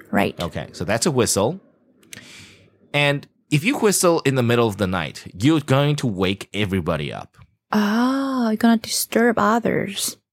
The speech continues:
Speaker 2: You are going to not only wake people up, but you will want them to pay attention. It's like a siren. Today,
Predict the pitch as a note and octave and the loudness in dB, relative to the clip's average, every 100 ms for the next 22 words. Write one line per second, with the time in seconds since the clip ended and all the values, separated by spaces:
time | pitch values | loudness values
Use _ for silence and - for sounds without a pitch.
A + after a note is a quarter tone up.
0 | _ _ _ G#2 A#2 C3 A#2+ B2 C#3 - | _ _ _ -4 2 2 2 0 0 -2
1 | A#2 B2+ F3+ A3+ C3+ A2+ - B2 G#2 E2+ | 0 2 2 0 2 2 2 -2 0 0
2 | F2+ D3 - - - A2+ G#2 C3+ B2+ A#2 | 0 -2 -8 -20 -6 -4 2 2 4 2
3 | G#2 C3+ D#3 - C3+ C3 A#2 - A2+ G2 | 2 0 0 0 0 2 -2 -2 -2 -2
4 | - A2 G2 D#2+ G#2 - A2 A2 - - | 0 -2 -2 -4 -4 -2 -2 0 0 0
5 | A#2+ F2+ C#2 C2+ - - - A#2 A#2+ C3+ | 0 -2 -6 -12 -20 -20 -6 -2 0 0
6 | E3 A3+ | 0 -4